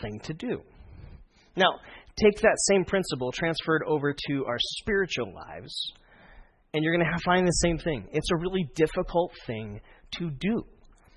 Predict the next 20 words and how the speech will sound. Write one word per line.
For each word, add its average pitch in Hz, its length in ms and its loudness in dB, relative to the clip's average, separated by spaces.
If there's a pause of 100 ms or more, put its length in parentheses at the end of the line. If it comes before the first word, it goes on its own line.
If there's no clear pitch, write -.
(260)
to - 120 2
actually 196 360 0
yield 151 760 -2 (360)
my 165 320 8
desire. 113 420 0 (100)
See, 190 80 4
we 202 220 2
live 233 200 4
in 233 80 2
a - 140 -4
country 110 520 -6 (380)
that 160 180 6
is 170 100 2 (160)
all 185 140 10
about 156 400 8
number 139 580 0
one, 107 240 -8 (100)
right? 123 220 0 (520)
You 175 160 0 (260)
finish 226 320 8